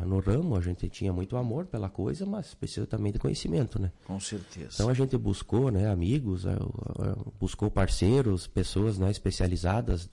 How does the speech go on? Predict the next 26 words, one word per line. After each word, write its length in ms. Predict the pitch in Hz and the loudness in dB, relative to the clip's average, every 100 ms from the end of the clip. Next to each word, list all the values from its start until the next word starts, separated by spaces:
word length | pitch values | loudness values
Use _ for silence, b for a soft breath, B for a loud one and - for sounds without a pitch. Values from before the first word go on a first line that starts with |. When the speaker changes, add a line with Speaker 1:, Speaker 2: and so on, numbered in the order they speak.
| - | -12
Speaker 1:
desde 380 | 90 107 151 127 | -2 -2 0 0
na 100 | 101 | 0
parte 460 | 104 107 107 104 - b b b b | -2 -2 -6 -8 -10 b b b b
da, 160 | 92 - - | -6 -6 -8
da, 180 | - - | -4 -2
do, 260 | 107 - - | -2 -4 -2
do, 200 | 90 90 | 0 0
da 140 | - | -2
terra, 480 | - 113 151 101 - - - | 2 2 4 2 -2 -8 -14
agrônomo, 640 | - 87 101 151 127 95 87 | -8 0 4 6 4 2 0
zootecnista, 920 | 87 92 - 90 131 156 - 95 85 b b b - | 2 4 4 6 4 4 0 -6 -6 b b b 0
né, 160 | 107 | 2
veterinário, 760 | 110 95 - 90 98 151 147 101 B B B B B - | 2 4 2 4 4 4 4 0 B B B B B -6
pra 200 | - 98 | 0 2
gente, 340 | 98 120 - | 4 4 4
então 540 | 151 135 113 104 113 135 | 4 4 2 2 4 4
eu 80 | |
digo 200 | 117 139 | 4 2
que 140 | 147 120 | 2 4
desde 220 | 131 143 | 4 6
dois 180 | 135 123 | 6 6
mil 160 | 127 120 | 6 6
e 40 | |
vinte 340 | 101 135 147 110 | 6 6 6 4
pra 200 | 117 117 | 2 4
cá, 320 | 120 180 | 2 2